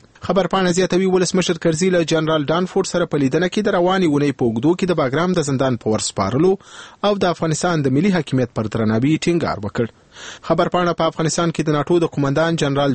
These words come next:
جوزف ډانفورډ له خولې وایي چې د دې موضوع د حقوقي اړخ په شمول به په دې برخه کې پر ټولو جزئیاتو د افغان لوري سره کار وکړي، څو په همدې اونۍ کې د باګرام زندان په بشپړه توګه افغان لوري ته د سپارنې لپاره چمتو شي. تمه ده چې دا مسله به د ولسمشر حامد کرزي او د امریکا د دفاع د وزیر چک هیګل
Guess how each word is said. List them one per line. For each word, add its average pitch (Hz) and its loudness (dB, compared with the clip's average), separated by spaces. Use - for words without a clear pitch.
جوزف 131 0
ډانفورډ 170 0
له 143 2
خولې 143 2
وایي 143 2
چې - -2
د 170 0
دې 190 2
موضوع 165 2
د 131 0
حقوقي 131 -2
اړخ 160 -4
په 127 -2
شمول 143 0
به 202 0
په 175 2
دې 185 4
برخه 180 -2
کې 170 -4
پر 180 -4
ټولو 214 2
جزئیاتو 123 0
د 113 0
افغان 127 0
لوري 117 0
سره 101 -4
کار 135 2
وکړي، 220 2
څو 220 2
په 180 0
همدې 185 0
اونۍ 151 2
کې 120 -2
د 110 -2
باګرام 143 0
زندان 185 0
په 165 0
بشپړه 139 -2
توګه 117 0
افغان 196 0
لوري 196 0
ته 180 2
د 139 -2
سپارنې 113 0
لپاره 131 -2
چمتو 180 0
شي. - -10
تمه 185 2
ده 170 2
چې - -2
دا 170 2
مسله 160 0
به 156 0
د 151 2
ولسمشر 151 0
حامد 143 -2
کرزي 143 0
او 185 2
د 175 2
امریکا 151 0
د 139 0
دفاع 170 0
د 175 2
وزیر 135 2
چک 117 -6
هیګل 180 2